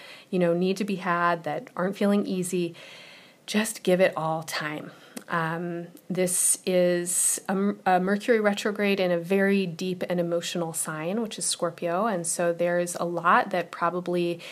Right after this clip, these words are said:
is coming up. This is a very intense time on Earth. Everybody is having a lot of feelings. Um, if they're not having a lot of feelings, then there are <laughs> feelings below the surface that aren't getting expressed and, you know, need to be. So let's just really try and be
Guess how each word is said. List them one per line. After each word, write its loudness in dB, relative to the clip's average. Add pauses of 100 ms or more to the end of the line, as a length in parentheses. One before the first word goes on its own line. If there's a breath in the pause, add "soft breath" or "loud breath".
(160 loud breath)
is 2
coming -2
up. -2
This -10
is -8
a -2
very 2
intense -4
time -8
on -8
Earth. 0
Everybody 2
is -8
having -6
a -6
lot -4
of -12
feelings. -2 (340 loud breath)
Um, 2
if -2
they're 2
not 0
having 2
a 2
lot 2
of -4
feelings, 0
then 0
there -2
are -2
<laughs> -
feelings 0
below 2
the 0
surface 0
that 0
aren't 2
getting 2
expressed -2
and, -6 (280 loud breath)
you 2
know, 4
need 2
to -2
be. -4 (360 loud breath)
So 4
let's 2
just -2
really 0
try 0
and 2
be -2